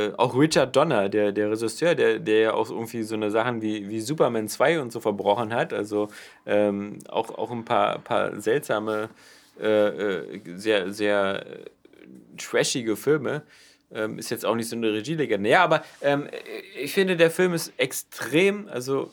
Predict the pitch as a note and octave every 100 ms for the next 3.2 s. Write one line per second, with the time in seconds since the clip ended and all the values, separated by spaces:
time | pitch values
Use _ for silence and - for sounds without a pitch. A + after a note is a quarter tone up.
0 | _ C3 C3+ - - - - - B2+ C3
1 | - D#3+ D#3 D#3+ C3+ D3 E3+ - - -
2 | G3+ D3 F#3+ F#3 F3 F3+ E3 E3 D3+ C#3
3 | F3